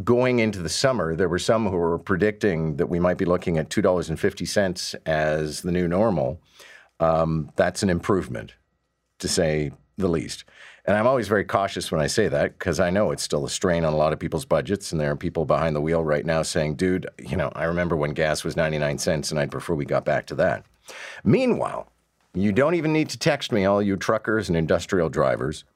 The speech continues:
because when we talk about the price of gas, people always say, "Yeah, well, what about diesel?" Diesel is going down eighteen cents a liter between now and Friday. So it'll be at approximately a buck ninety-one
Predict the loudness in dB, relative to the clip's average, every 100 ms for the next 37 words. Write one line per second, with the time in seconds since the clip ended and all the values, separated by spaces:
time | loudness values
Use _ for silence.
0 | _ _ -2 0 0 -2 -2 2 2 2
1 | 0 2 -2 -2 0 -2 -2 -2 2 2
2 | 2 -2 -4 -14 -20 -20 -20 -2 0 4
3 | 2 2 0 -2 2 2 2 0 2 2
4 | 2 0 0 -4 -4 -10 -14 _ _ _
5 | _ _ _ _ _ _ _ _ _ -12
6 | 2 4 4 0 -2 -4 -12 _ _ _
7 | _ 0 2 4 4 4 4 4 2 2
8 | 0 0 2 0 2 2 4 4 2 0
9 | -2 0 2 2 2 2 0 0 0 2
10 | 2 -2 -4 -6 0 2 2 -2 -6 -6
11 | 0 0 0 -2 -2 0 0 0 0 -2
12 | -2 -6 -4 -2 -2 0 -2 0 0 0
13 | 0 -4 -2 0 0 -2